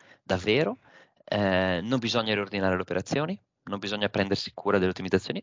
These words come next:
perché le fa lui. Anzi, i-, io, diciamo, no-, non lavoro mai in Eager mode, letteral-, diciamo, praticamente, perché, eh, la-, lavoro quasi solo in lazy mode.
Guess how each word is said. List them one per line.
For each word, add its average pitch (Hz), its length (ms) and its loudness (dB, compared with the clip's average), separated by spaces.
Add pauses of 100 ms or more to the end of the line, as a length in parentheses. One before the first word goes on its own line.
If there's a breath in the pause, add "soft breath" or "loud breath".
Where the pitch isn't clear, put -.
perché - 220 -4
le 78 80 0
fa 95 120 -2
lui. 127 240 -2
Anzi, - 400 2
i-, - 160 -20
io, 170 180 -4
diciamo, 123 440 0
no-, 107 240 -4
non 110 180 2
lavoro 107 300 4
mai 101 420 4
in 107 80 2
Eager 98 300 4
mode, 101 340 2
letteral-, 92 440 4
diciamo, 82 300 -4
praticamente, 95 680 -4
perché, 90 460 -2 (440 loud breath)
eh, 85 260 2
la-, 104 200 2
lavoro 120 240 0
quasi 107 200 -2
solo 220 260 -2
in 117 80 0
lazy 90 220 0
mode. 87 300 -4